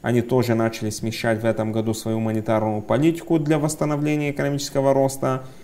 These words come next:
Инфляция всегда является ключевым индикатором. Если инфляция будет достаточно слабой, то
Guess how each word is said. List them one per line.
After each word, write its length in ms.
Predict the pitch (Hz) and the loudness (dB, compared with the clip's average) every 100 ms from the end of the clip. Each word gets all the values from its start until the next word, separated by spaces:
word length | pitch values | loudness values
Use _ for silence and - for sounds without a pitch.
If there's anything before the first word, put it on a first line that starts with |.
| - | -2
Инфляция 680 | 131 135 131 151 143 - 110 | 2 2 4 4 4 4 0
всегда 380 | - 120 131 | 0 2 4
является 380 | 120 117 120 113 | 4 4 2 0
ключевым 500 | 117 113 - 120 120 | -4 -8 -4 -2 0
индикатором. 580 | 113 113 113 165 160 151 | 2 0 4 4 4 2
Если 360 | 143 165 165 143 | 4 4 4 0
инфляция 460 | 139 151 143 135 | 2 0 2 0
будет 320 | 117 131 120 - - | 2 2 2 -2 -6
достаточно 760 | 131 127 - 147 139 - 123 | 2 2 4 0 0 -4 -4
слабой, 840 | 110 - 156 165 170 170 165 165 165 - - - - - | -4 -2 2 4 6 6 4 0 -4 -16 -16 -16 -18 -2
то 360 | 151 - - | 2 2 -2